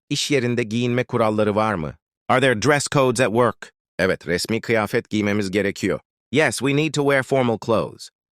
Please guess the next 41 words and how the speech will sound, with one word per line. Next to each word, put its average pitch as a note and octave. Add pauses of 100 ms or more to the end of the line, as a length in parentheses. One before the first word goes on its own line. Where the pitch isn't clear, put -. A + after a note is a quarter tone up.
İş F#3+
yerinde D#3+
telefon C3+
kullanabilir A#2
misin? D3 (420)
Can G3
you A#3
use F#3
your D3+
phone B2+
at B2
work? G2+ (400)
Sadece D3
öğle C#3
arasında A#2+
kullanabilirim. G2 (340)
I -
can B2
use B2+
it B2
only C3+
during C3
lunch C3+
break. G2 (420)
Patron C#3
bugün B2+
ofiste C3+
mi? A2+ (320)
Is C3+
the D3+
boss E3
in D#3
the C#3
office C3
today? B2 (400)
Hayır, G#2
bugün G2
dışarıda G#2+
bir G#2+
toplantısı G#2+
var. A1+